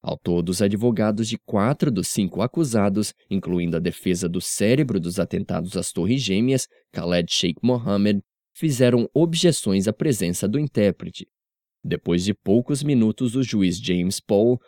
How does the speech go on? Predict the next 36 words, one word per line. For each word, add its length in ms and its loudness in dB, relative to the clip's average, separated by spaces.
decidiu 500 0
suspender 760 2
a 40 2
audiência 540 2
até 180 -2
quarta-feira 880 0
de 100 -2
manhã, 440 2
período 440 4
durante 420 2
o 60 -2
qual 280 0
as 160 -2
partes 540 -4
vão 180 -6
se 200 -4
reunir 500 2
a 80 -2
portas 460 -4
fechadas 640 -2
para 240 0
resolver 600 0
a 60 0
questão. 480 -2
Esta 320 0
será 280 0
a 40 -4
primeira 540 2
audiência 500 0
preliminar 680 0
do 100 -2
processo 680 0
do 180 2
onze 380 0
de 160 -2
setembro. 680 -4